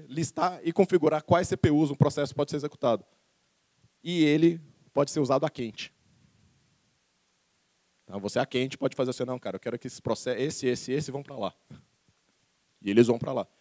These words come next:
E você pode listar, se tá ok. Você subiu um processo. Você, "Pô, será que ele tá rodando? Em, em quais C P Us ele tá rodando?" Você vai lá no barra proc, o barra proc tem uma máscara em hexa.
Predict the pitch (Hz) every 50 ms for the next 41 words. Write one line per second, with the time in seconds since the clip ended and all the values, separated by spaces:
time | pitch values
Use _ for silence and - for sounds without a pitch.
0 | _ _ - 143 160 160 160 147 - 131 131 143 147 156 160 - - - 139 143
1 | 139 135 - - 139 - - 139 147 - 147 127 117 110 - _ - 120 - 147
2 | 139 - - 151 - 170 180 170 - 185 165 - - 156 139 117 - - - _
3 | _ _ _ _ _ _ _ _ _ _ _ _ _ _ _ - 151 143 _ _
4 | _ _ _ - 147 151 160 156 156 151 151 151 156 151 151 151 - _ _ _
5 | _ _ _ _ _ _ _ _ - - - - - 175 156 131 113 107 120 139
6 | 175 175 165 - - 147 135 131 - 135 131 139 139 117 107 120 120 120 113 107
7 | 110 107 107 104 110 117 117 117 - - 185 - - 220 - - 180 170 170 143
8 | 156 151 - - 147 143 151 139 - 117 110 107 95 90 85 - 160 165 165 160
9 | 160 151 139 139 143 131 - - 131 131 123 120 117 - - 135 135 - - -
10 | 127 147 156 143 - 147 139 - - - 147 131 120 117 117 - - - 131 135
11 | 123 113 110 110 107 - - - - 101